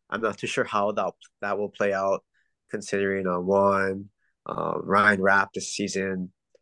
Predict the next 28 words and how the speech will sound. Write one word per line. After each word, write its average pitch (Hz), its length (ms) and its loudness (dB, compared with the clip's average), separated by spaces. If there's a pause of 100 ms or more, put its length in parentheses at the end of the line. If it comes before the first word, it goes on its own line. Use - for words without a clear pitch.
And 85 120 -8
so, 87 400 2 (800)
you - 80 -6
know, - 440 -4
we'll, 139 240 6
we'll 147 120 8
see. 120 420 4 (140)
Hopefully 151 480 2 (180)
that 117 200 4 (340)
Matthew 120 380 -2
Cotton 113 500 -4
can 202 200 -4
help 110 280 0
fill 107 240 0
the 104 120 -2
void, 104 380 -2 (180)
um, 90 400 -4
of 92 320 2 (500)
Noel 110 480 6
if - 140 -4
he's 127 160 -2
gone, 117 400 0 (1200)
and 110 140 -14
partially 104 380 0
of 95 340 -2 (380)
Kamaka's, 98 640 -2
uh, 82 200 2
shooting, 95 680 -2